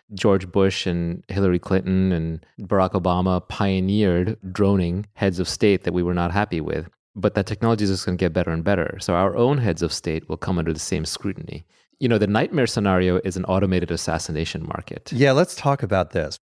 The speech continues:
Speaker 2: How would that look and how might that work?
Speaker 1: It's a dystopian cyberpunk construct that's been out there for a while, so I'm not the first one to think of it, but I'll articulate it. So don't blame me for this. <laughs>
Speaker 2: We'll
Speaker 1: But
Speaker 2: blame
Speaker 1: it
Speaker 2: whoever came up with the idea.
Speaker 1: Yeah, it's
Speaker 2: Yeah.
Speaker 1: been around for a while.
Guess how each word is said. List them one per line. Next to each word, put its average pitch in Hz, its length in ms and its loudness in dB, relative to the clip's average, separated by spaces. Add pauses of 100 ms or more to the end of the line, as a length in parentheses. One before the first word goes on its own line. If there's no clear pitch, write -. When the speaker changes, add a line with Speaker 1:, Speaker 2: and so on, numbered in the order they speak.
(120)
Speaker 2:
How 160 200 2
would 190 160 0
that 151 180 2
look 113 320 0
and 101 160 -2
how 123 300 0
might 117 300 0
that 98 180 2
work? 87 340 -4 (300)
Speaker 1:
It's 135 180 0
a 131 40 4
dystopian 117 800 2
cyberpunk 104 880 0 (140)
construct - 680 0
that's 98 120 -2
been 95 160 0
out 95 160 2
there 92 140 0
for - 140 -2
a 85 80 2
while, 85 340 2
so 98 140 0
I'm 87 100 0
not 87 180 0
the 85 120 -4
first - 340 -4
one 87 100 0
to 85 60 0
think 95 260 -2
of 104 80 2
it, - 160 0
but 90 100 -2
I'll 87 120 2
articulate 110 580 0
it. 131 140 -2 (260)
So - 120 0
don't 101 160 2
blame 107 220 2
me 107 120 2
for 117 160 0
this. 117 480 -2
<laughs> - 80 -8
Speaker 2:
We'll 160 140 2 (640)
Speaker 1:
But 143 140 4
Speaker 2:
blame 139 220 4
Speaker 1:
it - 20 -2
Speaker 2:
whoever 135 240 4
came 113 180 2
up 104 120 4
with 104 80 4
the 98 100 4
idea. 95 200 4
Speaker 1:
Yeah, 127 260 4
it's 165 100 0
Speaker 2:
Yeah. 156 60 -6
Speaker 1:
been 180 120 4
around 135 180 4
for 117 100 2
a 98 80 4
while. 90 320 2